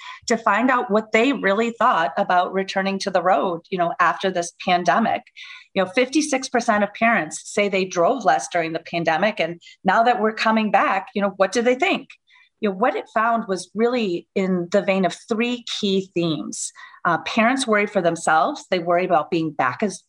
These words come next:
back on the road as they prepare for the school year. Sixty-eight percent of parents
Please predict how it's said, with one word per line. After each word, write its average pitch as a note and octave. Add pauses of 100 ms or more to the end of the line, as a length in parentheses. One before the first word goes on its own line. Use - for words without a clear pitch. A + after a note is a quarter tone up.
(140)
back E3
on A3
the F#3+
road F3+
as F3
they E3+
prepare F3+
for F3
the E3+
school E3+
year. A3 (300)
Sixty-eight A#3+
percent G3
of F#3
parents F3